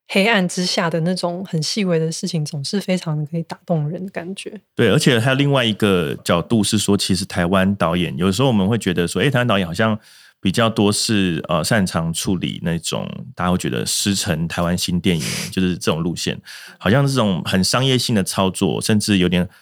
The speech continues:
Speaker 2: 像是韩国电影那种，就是我们一般看到韩国主流商业电影那种风格的片，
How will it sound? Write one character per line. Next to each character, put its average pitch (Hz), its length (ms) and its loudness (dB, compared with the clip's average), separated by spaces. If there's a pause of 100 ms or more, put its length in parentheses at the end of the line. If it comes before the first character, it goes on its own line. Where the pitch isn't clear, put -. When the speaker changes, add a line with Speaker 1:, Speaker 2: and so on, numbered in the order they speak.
(160)
Speaker 2:
像 110 220 2
是 104 100 0
韩 95 340 0
国 90 180 0
电 98 200 0
影 - 180 -4
那 87 140 -2
种， - 280 -10 (300)
就 - 100 -6
是 92 80 0
我 87 60 0
们 95 180 2
一 120 80 2
般 107 200 2
看 107 120 -2
到 107 80 4
韩 90 220 0
国 90 160 0
主 95 140 0
流 85 100 2
商 98 100 2
业 95 100 6
电 92 200 2
影 76 60 0
那 95 80 4
种 76 100 0
风 90 220 0
格 - 100 -4
的 52 100 -4 (120)
片， - 200 2